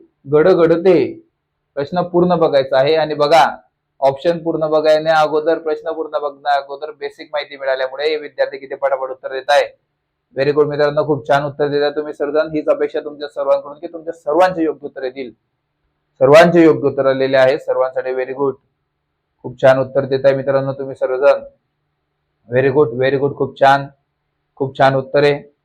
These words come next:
सर्वांचं योग्य उत्तर, व्हेरी गुड मित्रांनो. एकाचं सुद्धा उत्तर चुकलं नाही, एकाचं सुद्धा,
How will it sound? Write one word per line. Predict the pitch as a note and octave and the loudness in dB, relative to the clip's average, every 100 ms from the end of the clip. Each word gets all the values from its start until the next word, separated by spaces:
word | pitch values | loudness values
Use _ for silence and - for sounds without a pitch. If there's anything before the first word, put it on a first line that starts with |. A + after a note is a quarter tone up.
| _ _ _ _ _ | _ _ _ _ _
सर्वांचं | C3+ C#3 C#3+ D3 | 2 2 2 0
योग्य | C#3+ C3+ D3 | 0 0 -2
उत्तर, | C#3 D3 | 0 0
व्हेरी | C#3+ C#3 D3 | 2 0 0
गुड | D3+ C#3+ | 0 -2
मित्रांनो. | C#3+ C#3+ D3 D3+ - _ _ _ _ _ _ - | -2 -2 0 0 -2 _ _ _ _ _ _ -4
एकाचं | C#3 C#3+ D3+ E3 | 0 2 2 0
सुद्धा | - D3+ E3 | -2 0 4
उत्तर | E3 E3 D3+ | 4 4 0
चुकलं | D3+ D3+ | 0 0
नाही, | D3+ D3+ | 0 0
एकाचं | D3+ D3+ | 0 -2
सुद्धा, | D3+ C3+ D3 | -6 0 2